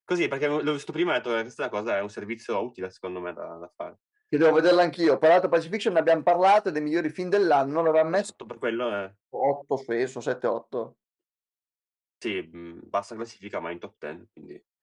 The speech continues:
Speaker 1: così, consiglio spaziato. No, in realtà stavo guardando prima gli Oscar dell'ottantuno.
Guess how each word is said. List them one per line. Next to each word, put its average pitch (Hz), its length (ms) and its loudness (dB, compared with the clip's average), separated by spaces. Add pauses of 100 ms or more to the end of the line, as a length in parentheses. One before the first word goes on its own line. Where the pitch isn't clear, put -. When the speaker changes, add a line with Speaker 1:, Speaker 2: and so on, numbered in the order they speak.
(1080)
Speaker 1:
così, 113 280 -6
consiglio 127 680 -2
spaziato. 123 340 -10
No, 135 60 -4
in 131 60 -2
realtà 131 200 -4
stavo 151 200 0
guardando 123 360 -2
prima 107 840 -2 (120)
gli 101 140 -8
Oscar 117 260 -2
dell'ottantuno. 117 840 -4